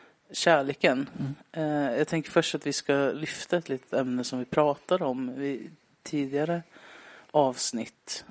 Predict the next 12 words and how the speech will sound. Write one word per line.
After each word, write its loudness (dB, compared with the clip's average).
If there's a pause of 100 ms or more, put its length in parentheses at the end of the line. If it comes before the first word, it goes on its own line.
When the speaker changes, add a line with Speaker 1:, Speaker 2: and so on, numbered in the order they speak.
Speaker 1:
Och -4
du 8
var 12
också 6
lite 4
inne 4
på 6
det 6
nu, 4
Mattias, 0
om 0 (760)
att, -6